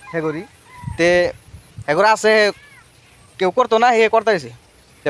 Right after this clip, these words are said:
ভালো কথা। তে আন্য ঘরেও যদি আবার যদি কোনো ধরনের মাড়ি সাড়ি যদি থাকে,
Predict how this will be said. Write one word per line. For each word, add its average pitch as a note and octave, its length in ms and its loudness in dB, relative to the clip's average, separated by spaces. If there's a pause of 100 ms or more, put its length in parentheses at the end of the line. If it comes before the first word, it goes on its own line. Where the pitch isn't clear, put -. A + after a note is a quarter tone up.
ভালো D#3+ 180 2
কথা। A#2 160 -8 (400)
তে D3+ 80 -2 (200)
আন্য G3 120 -2 (140)
ঘরেও G3 300 2
যদি G#3 200 -4
আবার G3 180 4
যদি G3+ 160 -6
কোনো G#3 160 -2
ধরনের G3+ 260 0
মাড়ি G3 160 0 (120)
সাড়ি F3+ 240 -2
যদি G3 200 -10
থাকে, F#3 200 -2